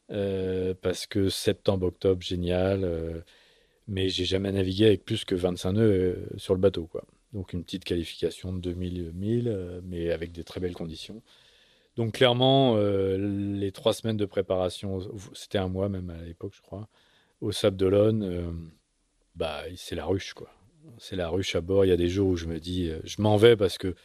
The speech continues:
il y a trop de monde, je, je, c'est trop, quoi. Donc, euh,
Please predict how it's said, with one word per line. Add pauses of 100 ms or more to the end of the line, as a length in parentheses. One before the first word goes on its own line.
(180)
il
y
a
trop
de
monde,
je, (680)
je, (540)
c'est
trop,
quoi.
Donc,
euh,